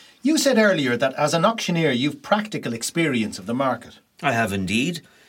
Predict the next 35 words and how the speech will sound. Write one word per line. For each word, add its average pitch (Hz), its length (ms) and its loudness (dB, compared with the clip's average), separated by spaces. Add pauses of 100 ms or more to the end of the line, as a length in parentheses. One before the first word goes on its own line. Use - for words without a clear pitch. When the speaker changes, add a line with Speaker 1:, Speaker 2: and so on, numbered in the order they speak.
(120)
Speaker 2:
Experience 165 840 0
that 135 180 -2
I'm 143 220 -2
more 180 380 2
than 147 200 0
happy 113 460 -6 (160)
to 123 100 -6
share 120 240 0
with 107 160 -4
constituents. - 880 -6 (180)
Speaker 1:
Does 160 200 -6
that 180 200 -2
not 170 160 -4
present 151 300 -2
a - 60 -8
conflict 151 480 -6
of 151 100 -4
interest? 208 480 -4 (260)
Speaker 2:
Why 175 140 0
would 127 180 -2
it? 165 160 -6 (460)
Speaker 1:
As 254 160 0
a 247 60 -4
councillor, 156 600 -2 (200)
your 254 180 0
priority 151 600 0
in 123 80 -2
any 202 240 0
housing 123 420 -2
issue - 280 -10
should 123 220 -8
be 139 100 -4
the 143 80 -4
public 160 440 -6
good. 214 360 -2